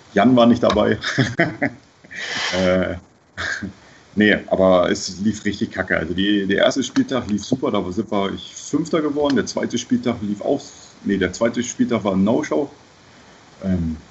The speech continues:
ja, und der dritte Spieltag war dann auch irgendwie sechster Platz und letzter Spieltag hat's komplett das ganze Team zerrissen. Also wirklich, da sind wir Achter geworden, keiner hatte mehr Lust. Wir haben uns gegenseitig angebrüllt in der Pit. War ein scheiß Spieltag. Ja.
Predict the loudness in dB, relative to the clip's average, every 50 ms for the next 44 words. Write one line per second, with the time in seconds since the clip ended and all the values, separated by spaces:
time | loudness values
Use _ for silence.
0 | -16 -8 -2 0 2 2 2 2 0 0 0 0 0 2 2 0 0 2 2 2
1 | 4 4 2 4 4 4 6 6 6 4 4 2 2 2 2 2 2 2 0 0
2 | 0 0 -4 -4 -2 0 -2 -2 0 0 -2 -2 0 0 -2 -2 -4 -4 -2 -2
3 | -2 0 0 -2 -4 -4 -6 -6 -6 -6 -6 -4 -2 -2 -2 -2 -4 -4 -4 -2
4 | 0 -2 -2 -2 -4 -6 -4 -4 -4 -2 -4 -6 -6 -6 -8 -8 -10 -12 -12 -16
5 | -20 -20 -20 _ -8 -4 -4 -2 -2 -2 -2 -2 -2 -2 0 0 0 0 0 0
6 | 0 0 0 0 0 2 2 4 4 4 4 4 4 2 2 4 4 4 2 2
7 | 0 0 2 2 2 0 -2 -4 -8 -10 -12 -10 -8 -8 -8 -8 -8 -8 -6 -6
8 | -6 -6 -8 -8 -6 -6 -4 -4 -4 -4 -4 -6 -4 -6 -6 -8 -6 -6 -8 -8
9 | -8 -12 -20 -18 -16 -16 -14 -14 -14 -14 -16 -16 -18 -18 -18 -16 -12 -8 -4 -4
10 | -2 -2 -2 -4 -6 -6 -6 -4 -4 -4 -2 -4 -4 -4 -2 0 0 0 -2 -4
11 | -6 -8 -6 -4 -2 -4 -2 -2 -4 -6 -6 -8 -12 _ _ _ _ _ _ _
12 | _ _ -20 _ -20 -20 _ _ _ -20 _ _ -20 -20 -18 -14 -12 -12 -10 -12
13 | -12 -12